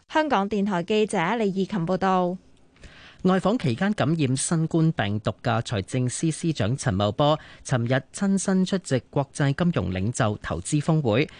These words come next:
Speaker 2: 政府尋晚深夜交代，陳茂波星期二抵港之後，喺機場嘅核酸檢測結果為陽性，C T值處於康復個案範圍內，無需隔離，亦都不受紅碼限制。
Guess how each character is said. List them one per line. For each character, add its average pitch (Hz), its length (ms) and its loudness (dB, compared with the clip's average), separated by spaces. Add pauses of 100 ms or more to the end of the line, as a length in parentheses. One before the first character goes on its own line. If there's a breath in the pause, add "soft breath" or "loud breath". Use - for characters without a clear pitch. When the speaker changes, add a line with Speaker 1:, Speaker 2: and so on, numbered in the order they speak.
(120)
Speaker 2:
政 185 240 0
府 170 300 -2
尋 98 320 -2
晚 104 240 0
深 170 280 0
夜 120 120 2
交 143 200 0
代， 113 300 0 (200 loud breath)
陳 113 120 -2
茂 110 160 0
波 147 220 0
星 151 180 -2
期 123 120 -2
二 107 400 -4
抵 135 60 -2
港 139 200 0
之 160 180 0
後， 120 220 2 (180 loud breath)
喺 151 80 2
機 208 220 0
場 104 260 -4
嘅 131 180 -2
核 127 140 -6
酸 180 240 -2
檢 123 220 -4
測 156 160 -4 (100)
結 139 160 -2
果 107 300 -2
為 95 340 -6
陽 95 180 -4
性 127 320 0 (200 loud breath)
，C 156 260 0
T 151 220 0
值 110 240 -2
處 - 200 -6
於 147 380 0 (180 loud breath)
康 180 320 -2
復 - 160 -4 (140)
個 131 120 -4
案 123 380 0
範 107 300 -4
圍 95 180 -2
內， 113 280 0 (160 loud breath)
無 101 180 0
需 - 140 0 (100)
隔 156 140 -2
離， 101 340 -6
亦 120 140 -8
都 160 160 0
不 - 160 -4
受 110 320 0
紅 95 260 -6
碼 92 160 -2
限 113 220 -2
制。 123 280 0